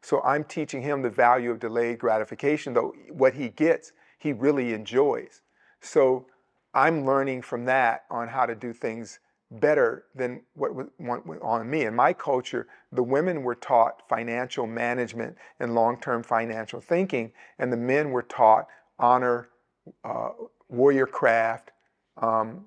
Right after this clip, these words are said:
the art of being a soldier, the code of Budo, to sacrifice for the greater good of others you will never see 'cause you won't live that long. So that, that doesn't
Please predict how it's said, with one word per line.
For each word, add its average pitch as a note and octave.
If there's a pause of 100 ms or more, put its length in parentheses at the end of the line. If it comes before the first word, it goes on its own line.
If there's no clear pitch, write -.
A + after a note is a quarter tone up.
(220)
the C3
art B2
of A#2 (460)
being C#3
a A2
soldier, B2
the G#2+
code C3
of A2+
Budo, B2+ (300)
to -
sacrifice B2
for -
the A#2+
greater B2
good A#2
of G#2+
others B2
you B2
will A2+
never A2+
see C3
'cause A#2
you A#2+
won't A#2
live C#3
that -
long. B2 (440)
So B2+
that, A#2+ (100)
that A#2+
doesn't C3